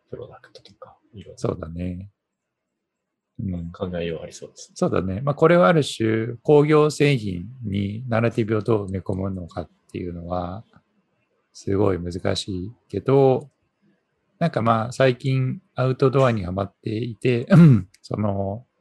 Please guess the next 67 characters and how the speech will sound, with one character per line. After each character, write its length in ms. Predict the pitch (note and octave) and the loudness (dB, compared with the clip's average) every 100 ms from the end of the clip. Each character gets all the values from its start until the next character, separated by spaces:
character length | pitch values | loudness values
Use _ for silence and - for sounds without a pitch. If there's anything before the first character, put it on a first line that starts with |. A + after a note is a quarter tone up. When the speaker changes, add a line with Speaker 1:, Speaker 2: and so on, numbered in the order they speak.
| _ _ _ | _ _ _
Speaker 2:
い 100 | A#2+ | 4
わ 60 | D3 | 6
ゆ 60 | C#3+ | 6
る 60 | |
こ 100 | A2+ | 4
う、 40 | G2 | -2
ジ 200 | G#2 A#2 | -2 -4
ー 100 | - | -2
ピ 240 | B2 A2+ | 0 4
ー 40 | |
エ 40 | A#2 | 2
ス 180 | - A#2 | 2 -2
ウ 120 | A2+ | 0
ォ 120 | B2 | 0
ッ 60 | - | -2
チ 120 | G2 | -8
み 120 | F#2 | -6
た 140 | F#2+ | -4
い 40 | F#2 | -4
な 120 | F#2+ | -6
の 0 | |
今 160 | F#2+ E2+ | -10 -6
探 260 | A2 A2 | -2 -2
し 180 | - A#2 | 0 -2
始 180 | A2+ A2 | -2 -2
め 120 | F#2+ | -4
て 100 | G2+ | -8
る 120 | C#3+ | -14
ん 160 | C#3+ A#2 | -14 -20
で 120 | E2+ | -20
す 140 | - | -14
よ 60 | G#2+ | -8
ね。 180 | D3+ F#3 _ _ _ _ _ _ - | -6 -8 _ _ _ _ _ _ -6
で、 80 | C#3+ | 2
ま 160 | C3+ | 4
あ、 60 | G2+ | 4
ウ 100 | G#2+ | 0
ォ 20 | |
ッ 20 | |
チ 640 | - - A#2+ A#2+ A#2 D#3+ - | -2 0 4 4 2 -2 -10
高 260 | C3 C#3 | -2 0
い 60 | A#2 | 0
の、 80 | F2+ | -2
そ 120 | G#2 | -6
う 40 | |
い 20 | F#2+ | -6
う 40 | |
の。 140 | F#2 | -8
な 120 | A#2 G2+ | -8 -6
ん 20 | |
か 80 | A2 | -6
六 260 | F#2+ A2 | -6 -4
万 160 | G2 G#2 | 0 0
円 80 | G#2 | -2
と 80 | |
か 80 | - | -6
八 220 | F2+ - | -10 -8
万 100 | F#2+ | -8
円 40 | F#2 | -8
と 80 | F#2+ | -8
か 100 | F2 | -8
す 160 | - | -8
る 100 | F#2 | -8
ん 60 | F2+ | -8
だ 100 | F2 | -12
け 120 | F#2 | -8
ど、 420 | G#2 A2+ G#2 - | -2 0 0 -4